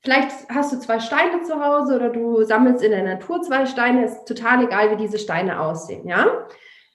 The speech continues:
Ähm, und angenommen, du hast so einen Clinch in dir, du merkst, okay, da ist einmal die Angst und da ist aber auch einmal der Wunsch, ich will was verändern, ja? Das ist vielleicht deine innere Weisheit, dein Higher Self, das sagt, "Komm,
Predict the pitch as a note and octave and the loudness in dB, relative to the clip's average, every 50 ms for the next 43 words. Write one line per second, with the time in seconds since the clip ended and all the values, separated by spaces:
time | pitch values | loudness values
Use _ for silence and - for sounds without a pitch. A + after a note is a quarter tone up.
0 | _ _ _ _ _ _ _ _ B3+ C#4+ C#4+ C#4+ C#4+ D4 D4 D4 C#4+ - - C4 | _ _ _ _ _ _ _ _ 4 6 6 6 6 8 6 6 4 2 2 2
1 | C#4 C#4 C4+ D4 E4+ F4+ E4+ E4 D#4+ D#4 E4 D#4 C4+ C#4+ C4+ B3 C#4 C#4+ C#4+ - | 2 2 2 0 2 4 4 4 4 4 2 2 2 4 4 4 2 2 0 0
2 | - - C4 B3+ B3+ A#3+ A#3 A#3 - - C#4 C#4+ D#4 D#4 D#4 - - - - - | -4 -2 0 4 4 4 2 2 0 2 4 4 4 4 2 -2 -4 -6 -8 -10
3 | - - A#3+ A#3 A3+ G#3 G#3 A3+ G#3+ G#3 G#3+ G3 A3 G#3+ A#3 C4 C4 - - A#3+ | -6 -2 0 0 0 0 2 2 2 2 2 0 2 2 2 2 0 -4 -6 -8
4 | - B3 B3 B3 A#3 A#3 A#3 - A#3 A#3 A3+ A3 A3+ A3+ - G#3+ B3+ D#4 F4+ G4 | -2 -2 0 0 2 0 0 -2 -2 0 0 0 0 0 2 2 2 4 2 0
5 | F4 - - - C4 B3 A#3 A3+ B3 B3 B3+ B3 B3 G#3+ G#3+ A#3+ A3+ - A3+ A#3+ | 0 -4 -4 -2 -2 0 2 2 0 0 0 0 -2 -2 -2 -4 -4 -2 0 2
6 | A#3+ A3+ A3 A3 G#3 G#3 G#3+ G3+ F#3+ A3+ C4 C#4+ C#4+ D4 C#4 - - - - - | 2 2 2 2 0 0 -2 -4 0 4 6 6 6 6 4 -4 -12 -14 -14 -6
7 | - A3+ B3 A#3 A3 A3 A3+ - - F#3 - F#3 F#3 F3+ E3 D3+ F3 F3+ F3 F#3 | -2 0 0 0 0 -2 -2 -4 -6 -4 -4 -4 -4 -4 -6 -8 -8 -6 -2 2
8 | G#3 B3 C#4 B3 A3+ - - A#3+ - - - G#3+ G#3 G#3+ G#3+ G#3+ A3 A3 G#3+ G#3+ | 2 2 2 0 -4 -6 -6 -8 -8 -2 0 2 2 2 2 0 2 2 2 4
9 | - B3+ B3+ - G#3 G3 G#3+ G#3 A#3 B3 B3+ C4 - - A#3 A3 A3 A3+ A3+ A3+ | 6 6 6 6 2 2 4 4 6 4 4 2 0 -2 0 2 2 2 2 2
10 | A3+ - - G3 G3 - A3 A3 G#3+ G#3+ G#3 G3+ - A3+ G#3+ A3+ A#3+ A3+ A3+ G#3+ | -2 -4 -2 -2 -2 -2 -2 0 0 0 0 -2 -2 0 0 0 0 0 -4 -6
11 | A3+ A3 G#3 G#3+ G#3 G#3 - - A3 G3+ G3+ G3 | -2 0 -2 -2 -2 -4 -4 -2 -2 -2 -2 -4